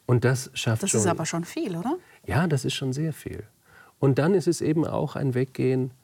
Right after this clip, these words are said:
Speaker 1: dann, dann wird es auch ein anderes, nämlich ein systemisches Naturverständnis. Das heißt,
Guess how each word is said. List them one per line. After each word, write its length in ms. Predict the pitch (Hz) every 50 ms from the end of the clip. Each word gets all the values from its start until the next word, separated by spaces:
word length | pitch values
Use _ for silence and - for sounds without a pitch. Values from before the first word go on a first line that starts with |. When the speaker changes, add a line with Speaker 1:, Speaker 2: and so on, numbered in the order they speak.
| _ _ _ -
Speaker 1:
dann, 320 | - 123 131 127 - -
dann 220 | 127 131 135 131 123
wird 160 | 151 151 160
es 100 | 139 -
auch 220 | - 127 131 -
ein 140 | 139 131 131
anderes, 540 | - 127 127 139 143 156 143 143 131 - -
nämlich 340 | 127 123 120 127 127 123 127
ein 140 | 120 123 120
systemisches 680 | 113 123 113 - - 131 127 131 131 123 123 120 113 123
Naturverständnis. 1200 | 117 113 - - 165 139 - - 92 - - - - 78 - - - - - - - - - - _ _ _ _ _ _ _ _ - - - - - - - _ -
Das 200 | - 113 104 - 120
heißt, 360 | 113 120 120 113 - -